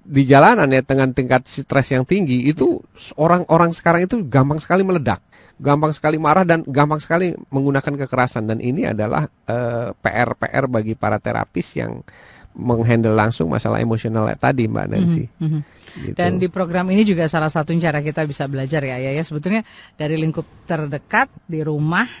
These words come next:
Speaker 2: itu kita juga bisa belajar, tentunya
Speaker 1: Ya.
Speaker 2: memaknai bagaimana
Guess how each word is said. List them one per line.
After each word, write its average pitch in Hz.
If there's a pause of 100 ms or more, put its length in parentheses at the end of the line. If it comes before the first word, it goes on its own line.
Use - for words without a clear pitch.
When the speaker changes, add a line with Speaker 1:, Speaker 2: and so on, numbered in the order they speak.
Speaker 2:
itu 170
kita 196
juga 185
bisa 175
belajar, 175
tentunya 139
Speaker 1:
Ya. 165
Speaker 2:
memaknai 160
bagaimana 180